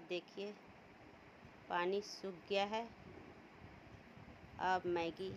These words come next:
जूसी जूसी हो गई है। है ना मैगी पूरी जूसी जूसी,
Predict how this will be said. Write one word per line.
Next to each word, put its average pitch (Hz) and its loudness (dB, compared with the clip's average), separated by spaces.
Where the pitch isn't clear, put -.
जूसी 175 0
जूसी 175 2
हो 170 2
गई 170 2
है। 202 -2
है 196 10
ना 220 10
मैगी 214 6
पूरी 190 4
जूसी 196 0
जूसी, 202 0